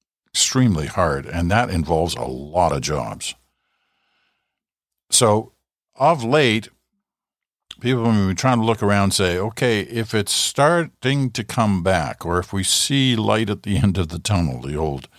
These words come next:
"There's light at the end of the tunnel, we just don't see it yet," <laughs> uh, line. But if we assume there is, um, approaching light at the end of the tunnel, then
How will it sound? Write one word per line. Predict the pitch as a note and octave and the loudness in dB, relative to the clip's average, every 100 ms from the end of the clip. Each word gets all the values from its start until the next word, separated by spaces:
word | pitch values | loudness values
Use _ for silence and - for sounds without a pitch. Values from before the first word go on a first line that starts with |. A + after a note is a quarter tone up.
| _ _ _ _ _ _ | _ _ _ _ _ _
"There's | C#2+ | -10
light | D2+ E2+ | -2 0
at | F2 | 0
the | D#2+ F2+ | 0 2
end | F2 | 2
of | D2 | -2
the | D2+ | -2
tunnel, | G#2 A2 F2+ E2+ | 2 2 0 -2
we | D#2 E2 | -4 -4
just | F#2+ - | -4 -2
don't | E2+ - | -2 0
see | C3+ | 0
it | D2+ - | 0 0
yet," | D2 - - - - - | -2 -4 -8 -10 -14 -14
<laughs> | - - _ - - _ _ _ | -10 -10 _ -20 -20 _ _ _
uh, | F2+ D#2+ E2 C#2 | -4 -2 -4 -6
line. | D#2 D2+ C2+ C#2+ _ _ _ _ | -4 -4 -4 -12 _ _ _ _
But | A2 G2 E2 - _ _ _ _ _ _ _ _ _ | 0 0 0 -16 _ _ _ _ _ _ _ _ _
if | - D#3+ - | 2 2 2
we | G3 | 0
assume | D3+ - C3 A#2+ | 2 2 4 4
there | G2+ G#2 | 4 4
is, | A2 G2+ F#2 - - | 4 2 0 -4 -6
um, | G2+ F2+ E2+ E2 D2+ C#2 - - | -2 0 0 -4 -6 -10 -16 -6
approaching | G2+ - C3 C3+ A2 F#2+ | -4 -2 -2 0 0 0
light | F2 F#2 D#2 | 2 0 -2
at | E2 D#2 | -8 -8
the | F2+ | -4
end | E2+ | -4
of | D#2+ | -6
the | - | -8
tunnel, | - A#2 A2 - _ _ _ _ _ _ _ _ _ _ _ _ _ | -4 -4 -6 -12 _ _ _ _ _ _ _ _ _ _ _ _ _
then | G#2 G#2+ G2 F#2+ F2 | -2 2 2 0 -4